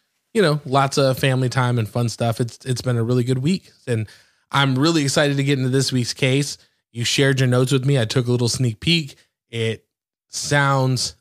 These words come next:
like it's gonna be a really good one, so I'm super excited to jump into it. What do you say? Should we just get into it? Because, again, looks like it's gonna be a little bit of a heavy hitter.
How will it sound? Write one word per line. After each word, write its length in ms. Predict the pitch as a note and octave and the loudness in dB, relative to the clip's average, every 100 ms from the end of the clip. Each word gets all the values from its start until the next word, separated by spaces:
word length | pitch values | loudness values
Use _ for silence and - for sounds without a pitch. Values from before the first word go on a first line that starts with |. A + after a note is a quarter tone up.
| _ | _
like 180 | B2+ A#2+ | -4 -2
it's 100 | A#2+ | -2
gonna 220 | C3+ A#2 | -2 -2
be 140 | A2+ A#2 | 0 0
a 80 | G#2+ | 0
really 280 | A2+ B2 | 0 0
good 220 | A2+ A2+ A2+ | 0 -2 0
one, 220 | C3 D3+ | 0 0
so 180 | B2+ A2+ | 0 0
I'm 180 | A2 | -2
super 360 | G2+ - B2 A#2 | -6 -4 -2 -2
excited 300 | A2 B2 A2+ | -2 -2 -4
to 80 | G#2+ | -8
jump 300 | G#2 A2+ G2+ | -4 -4 -2
into 280 | A#2+ - E3 | -6 -2 0
it. 200 | F3+ - - _ _ _ _ _ | 0 -4 -18 _ _ _ _ _
What 160 | C#3+ | 2
do 60 | D#3 | 2
you 60 | D3 | 4
say? 180 | F3 | 2
Should 140 | D3 C3+ | 2 2
we 100 | C3 | 2
just 340 | C3+ A#2 G#2 | 2 0 -2
get 260 | A2+ C#3+ C#3+ | 0 0 0
into 380 | C3+ C#3+ D3+ D#3+ | -2 0 2 2
it? 140 | D#3+ B2+ | 0 -2
Because, 580 | B2+ C3+ B2+ A#2+ A#2 - _ _ _ _ _ _ _ _ - | -2 0 2 2 -2 -8 _ _ _ _ _ _ _ _ -2
again, 520 | C#3+ D3 C3 G#2 G#2+ | 2 4 2 0 -4
looks 220 | B2+ C#3+ | 0 2
like 100 | D3 | 2
it's 120 | C3 B2 | 2 2
gonna 140 | C3+ | 0
be 80 | B2+ | 2
a 40 | |
little 180 | B2 B2+ | 2 2
bit 140 | B2 | 2
of 80 | A2+ | 0
a 60 | G#2 | 0
heavy 280 | B2+ A#2 G#2+ | 0 0 0
hitter. 300 | B2 F#2 | -2 -4